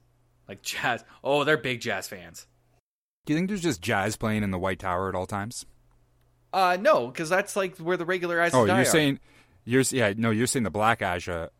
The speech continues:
Speaker 2: like the jazz.
Speaker 1: Yeah, Black Aja
Speaker 2: Yeah,
Speaker 1: has
Speaker 2: you're right,
Speaker 1: gotta be
Speaker 2: because everyone would think that they like the death metal and stuff, but they like, they like jazz.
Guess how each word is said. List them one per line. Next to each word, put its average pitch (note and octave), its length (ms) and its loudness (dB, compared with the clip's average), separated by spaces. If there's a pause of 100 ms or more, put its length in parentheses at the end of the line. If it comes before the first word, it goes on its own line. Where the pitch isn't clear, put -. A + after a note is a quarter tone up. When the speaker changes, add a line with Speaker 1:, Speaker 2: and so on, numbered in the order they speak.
(400)
Speaker 2:
like F#2 160 -6
the E2 80 -14
jazz. E2 480 -12 (180)
Speaker 1:
Yeah, B2+ 260 -2
Black C3+ 280 2
Aja D#3+ 160 2
Speaker 2:
Yeah, D#3 80 6
Speaker 1:
has C#3+ 80 8
Speaker 2:
you're C#3+ 100 4
right, D#3 80 6
Speaker 1:
gotta B2+ 60 2
be D3 60 0
Speaker 2:
because C#3+ 220 0
everyone F3+ 360 2
would D3 140 0
think C3 300 -2
that G#2 120 -2
they G2 160 0
like G2 240 -2
the F#2 160 -4
death F#2+ 300 -6
metal E2+ 260 -4
and E2 100 -8
stuff, D#2+ 320 -10
but F2 140 -10
they A2 140 -2
like, A2 340 -2
they A#2 120 -6
like G2+ 160 -2
jazz. - 360 -14